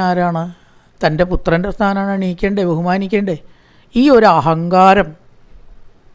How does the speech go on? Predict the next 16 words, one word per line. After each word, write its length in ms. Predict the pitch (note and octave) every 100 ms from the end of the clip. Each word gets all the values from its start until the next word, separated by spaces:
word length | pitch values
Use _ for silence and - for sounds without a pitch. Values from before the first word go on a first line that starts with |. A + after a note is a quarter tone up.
| F3+
ഈ 40 | G#3+ A3+
ഒരു 120 | G#3 G3+ E3
ദേഷ്യം, 480 | E3 F3+ - G3+ - _ - -
ഈ 120 | G3 A3 A3+
ഒരു 100 | G#3+ E3
അഭിമാനം 580 | F#3+ F3 F#3 G3 F#3+ D3+ - _ _ _ _ _ -
തോന്നുകയാണ് 600 | C#3+ D#3 E3+ G3 E3 D#3+ D#3
ദക്ഷന്. 360 | C3+ - D3 - - - - - - _ _ -
അവിടെ 360 | A3 D4+ F3+ E3+ - - _ _ _ _ -
ആ 120 | C#3 F3+
സദസ്സിൽ 560 | A3 F3 D3 D#3+ - G3+ G3
വെച്ചിട്ട് 400 | D#3+ - D3+ E3 - _ _ _ _ -
ശിവൻ്റെ 520 | - F3 F3 F#3+ F#3+ F3
ദോഷങ്ങൾ 560 | D3+ D3+ D#3+ F3 E3+ F3 D#3+ - _ _ _ -
വിളിച്ചു 420 | D#3+ E3 D#3+ - -
പറഞ്ഞു. 300 | E3 C#3+ D#3